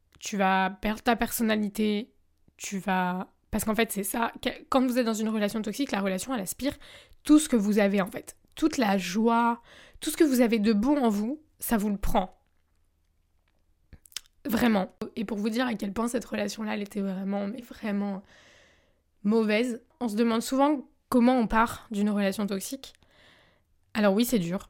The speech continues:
Ou vraiment là, dans ma tête, je me suis dit, « C'est plus possible. » J'avais vécu déjà tellement de choses horribles. Je vais vous raconter comment moi, vraiment,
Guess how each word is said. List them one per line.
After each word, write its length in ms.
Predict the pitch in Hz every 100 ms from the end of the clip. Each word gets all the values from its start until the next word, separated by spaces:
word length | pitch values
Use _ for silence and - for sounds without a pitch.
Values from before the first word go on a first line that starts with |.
| -
Ou 80 |
vraiment 320 | 220 233 240 247
là, 180 | 233
dans 120 | 226 220
ma 140 | 190
tête, 180 | 208 196
je 80 | 202
me 40 |
suis 180 | 196 202
dit, « 80 | 202
C'est 120 | 208
plus 160 | 196 196
possible. » 400 | 208 - 339 - _ _ - - - -
J'avais 220 | 247 233
vécu 240 | 214 202
déjà 280 | 208 208 196
tellement 360 | 185 226 262 277
de 100 | 240
choses 320 | - 226 214 -
horribles. 420 | 247 220 208 247 - -
Je 120 | 214
vais 40 |
vous 60 | 190
raconter 380 | 190 202 233 262
comment 180 | 208
moi, 380 | 196 196 214 220
vraiment, 400 | 202 196 196 196